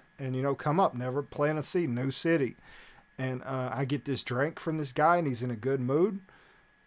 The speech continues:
Dude, it just helps. It's just common courtesy just to have that in your, in your repertoire. Like, not if it's something that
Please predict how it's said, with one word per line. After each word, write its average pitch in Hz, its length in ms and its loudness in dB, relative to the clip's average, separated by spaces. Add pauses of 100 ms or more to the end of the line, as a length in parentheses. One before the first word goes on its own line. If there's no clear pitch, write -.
(240)
Dude, 156 260 0
it 127 140 -4
just 151 200 -4
helps. 156 280 0
It's - 100 -8
just 190 160 -2
common 190 360 2
courtesy 120 520 -6
just 123 200 -10
to 131 80 -10
have 127 260 -4
that 120 200 -6
in 123 220 -6
your, 120 300 -6 (400)
in 151 100 -2
your 143 120 2
repertoire. 123 640 0
Like, 131 180 -8
not 170 220 6
if - 40 -6
it's 139 160 -2
something 139 400 0
that 123 220 -6